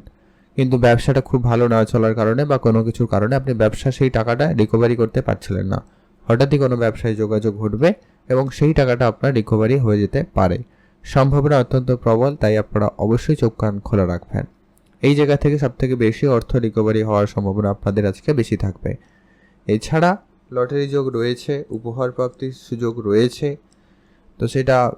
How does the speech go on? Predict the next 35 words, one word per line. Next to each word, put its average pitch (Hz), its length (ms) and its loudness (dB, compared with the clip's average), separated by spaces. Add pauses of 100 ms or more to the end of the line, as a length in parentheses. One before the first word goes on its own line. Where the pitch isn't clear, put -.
(720)
প্রাপ্তি 123 360 0
ঘটার 107 260 -2
একটা 107 200 -4
সম্ভাবনা 101 500 -2
থাকবে। - 380 -6 (220)
তবে 127 200 4
হ্যাঁ, 151 240 2 (160)
আপনাদের 127 360 2
কাছে 131 220 -2
একটাই 139 300 2
কথা 143 240 4
আবারও 127 260 4
বলবো, 139 300 2 (500)
আপনারা 139 380 2
যদি 135 220 2
লটারি 123 360 0
কাটেন 123 360 0
না, 135 140 -2 (120)
আপনি 131 240 -6
বিশেষ 127 320 0
করে 117 200 0
যদি 117 180 0
লটারি 117 320 2
কাটেন 117 340 0 (100)
না, 135 60 -2 (240)
পছন্দ - 400 2
করেন 135 360 0
না, 135 60 0 (560)
কোনোদিন 123 320 4
কাটেননি, 139 540 0 (160)
সেক্ষেত্রে 160 420 0
আপনারা 139 260 2
লটারি 117 320 2
কাটবেন 95 420 -2
না। 90 120 -4